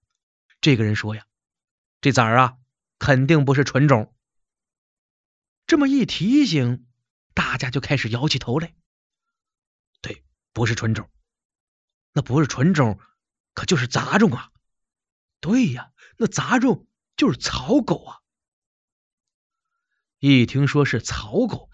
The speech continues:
唐老板气得脸色铁青。那帮人一走，他对着比尔直骂：“比尔啊，比尔，我一向待你不薄啊，你怎么不知道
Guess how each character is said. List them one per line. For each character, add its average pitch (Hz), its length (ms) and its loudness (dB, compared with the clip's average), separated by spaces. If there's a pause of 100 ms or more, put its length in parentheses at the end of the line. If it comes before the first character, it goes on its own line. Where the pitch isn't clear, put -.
(140)
唐 131 220 0
老 127 160 2
板 113 140 -6
气 - 200 2
得 120 80 -8
脸 117 240 -2
色 156 140 2
铁 127 220 0
青。 - 360 -2 (680)
那 123 240 4
帮 123 200 0
人 120 200 0
一 202 160 4
走， 120 500 0 (380)
他 - 100 -4
对 202 240 4
着 127 100 2
比 160 180 0
尔 110 120 2
直 165 140 0
骂 247 220 2 (1200)
：“比 190 400 0
尔 104 360 0
啊， 98 100 -6
比 117 280 -2
尔， 101 360 -8 (240)
我 320 140 4
一 277 260 8
向 269 260 2
待 247 220 4
你 156 160 2
不 202 400 0
薄 120 420 -2
啊， 113 140 -12 (240)
你 330 180 6
怎 254 140 4
么 254 100 0
不 262 300 -2
知 285 160 2
道 254 200 4